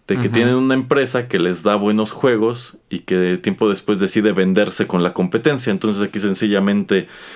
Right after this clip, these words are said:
Speaker 1: ya se aseguraron de que esta empresa siga trabajando y que siga trabajando nada más para Sony, que pues
Speaker 2: Ujú.
Speaker 1: yo creo que en el caso de el terreno de los videojuegos,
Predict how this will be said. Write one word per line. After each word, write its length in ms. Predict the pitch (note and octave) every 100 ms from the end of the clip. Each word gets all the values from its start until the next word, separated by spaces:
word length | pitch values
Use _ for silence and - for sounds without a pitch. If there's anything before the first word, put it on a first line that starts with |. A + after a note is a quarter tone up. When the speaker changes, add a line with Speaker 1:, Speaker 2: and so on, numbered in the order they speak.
| - -
Speaker 1:
ya 120 | A2+
se 100 | A#2+
aseguraron 560 | A2 F#2+ F#2+ G#2+ A2
de 120 | F2+ F2
que 120 | G#2
esta 160 | G2
empresa 340 | G#2 F#2+ G2 G2
siga 320 | - A2 G#2+
trabajando 640 | - F2+ E2+ A#2+ C#3 D#3+ E3+
y 100 | G#2
que 120 | G2+
siga 320 | - A2+ A2+
trabajando 580 | - F#2 F#2+ - G2 F#2+
nada 280 | F#2+ F#2 F#2
más 240 | F2+ F2+
para 240 | - E2+ D#2+
Sony, 440 | - E2+ D#2+ D#2 - - - _
que 240 | - F2
pues 260 | E2 - A2+
Speaker 2:
Ujú. 60 | A2+
Speaker 1:
yo 80 | G#2+
creo 220 | B2 A#2+
que 120 | A2
en 120 | G2
el 120 | F#2+
caso 340 | - A2 A2+ A2
de 420 | F2+ F2 E2+ D#2 - _ - - -
el 140 | F2+
terreno 300 | G2 A2 A2+
de 40 |
los 120 | F#2 F2
videojuegos, 640 | F#2 F#2 A#2+ A#2+ D3+ -